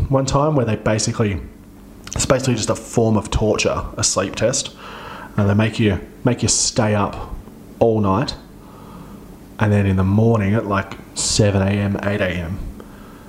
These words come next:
they take you into a room, plug you into all these machines, put all these things on your face, and they monitor your sleep so that you're ready to go, like, you're ready to just drop off at any second. I remember that was, that was a, that was a good night for about half the night,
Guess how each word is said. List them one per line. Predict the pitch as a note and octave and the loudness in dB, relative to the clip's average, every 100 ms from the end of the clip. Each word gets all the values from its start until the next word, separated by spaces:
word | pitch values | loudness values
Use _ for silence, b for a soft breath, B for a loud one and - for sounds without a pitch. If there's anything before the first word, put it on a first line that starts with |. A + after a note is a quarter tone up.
| - | -2
they | G#2 | 0
take | - G#2+ - | 2 2 2
you | G2 | 2
into | F2+ F#2 | 2 0
a | |
room, | F#2+ D#3 D#3 D3+ C#3+ - - | 0 2 2 2 0 -6 -4
plug | - A2+ G2+ | 0 0 2
you | G#2 | 2
into | G#2 | 4
all | G#2+ G#2+ | 2 2
these | G#2 G2+ | 2 2
machines, | F2+ D3 C#3+ C#3+ | 2 4 4 2
put | - A2+ | 2 0
all | F#2+ | -2
these | F#2 - | -6 -4
things | C#3 C3+ | 0 0
on | C3 | 0
your | B2 | 0
face, | - C3+ C3 - B B B B | 0 0 0 -4 B B B B
and | A2 | 0
they | A2 | 2
monitor | A2 A2 G#2+ - | 4 2 0 -2
your | A2 G2+ | 0 0
sleep | - A#2+ - | 0 0 0
so | - G#2+ | -2 0
that | G2 | 0
you're | G2+ G#2 | -2 -2
ready | G2 A2+ A2 G2+ | 0 -2 0 -2
to | F#2 | -2
go, | G#2+ F2+ | 0 0
like, | F2+ F2+ | 0 0
you're | A2 | 0
ready | G2 G2+ G2 | 0 0 -2
to | G2 | -4
just | F2 - | -4 -4
drop | G2 G#2 F#2 | -2 0 2
off | D#2 - - - | 0 0 -6 -4
at | A2 - | -2 -2
any | G#2 F2+ | -2 -2
second. | - - - - - B B B B B B B B B B B B | -4 -6 -10 -14 -16 B B B B B B B B B B B B
I | - | -2
remember | D3+ D3+ C3 | 0 2 2
that | C3 B2 C#3+ | 2 2 2
was, | C#3+ | 2
that | - - - - D3 C#3 | 2 0 -4 -6 -4 -2
was | C3 | 2
a, | C3+ C3+ | 2 2
that | C#3 | 2
was | C#3 | 2
a | |
good | A#2+ C#3 | 2 2
night | C#3 B2+ A2 | 4 2 0
for | |
about | A2 G#2 G#2 | -2 -2 0
half | A2+ A#2 - | 0 0 -2
the | G2 | -4
night, | F2+ D#2+ | -2 -4